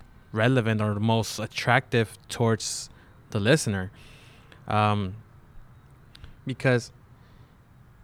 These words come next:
it's not about, it can't be, it can't be about the quantity. How I'm like, "Oh, I need to take out this many episodes,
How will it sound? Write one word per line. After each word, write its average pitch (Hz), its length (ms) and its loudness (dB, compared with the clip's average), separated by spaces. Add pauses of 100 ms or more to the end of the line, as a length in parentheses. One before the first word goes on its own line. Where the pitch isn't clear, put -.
(380)
it's - 140 -8
not 165 160 8
about, 151 420 6 (720)
it 123 160 -6
can't 165 300 4
be, 156 240 2
it 143 100 0
can't 151 240 0
be 151 100 2
about 127 400 0
the 123 80 -4
quantity. 131 560 2
How 120 120 0
I'm 127 80 2
like, 123 140 2
"Oh, 123 80 4
I 117 60 4
need 117 140 2
to 110 60 -8
take - 240 -4
out 117 160 2
this 117 180 2
many 113 280 4
episodes, 110 640 -2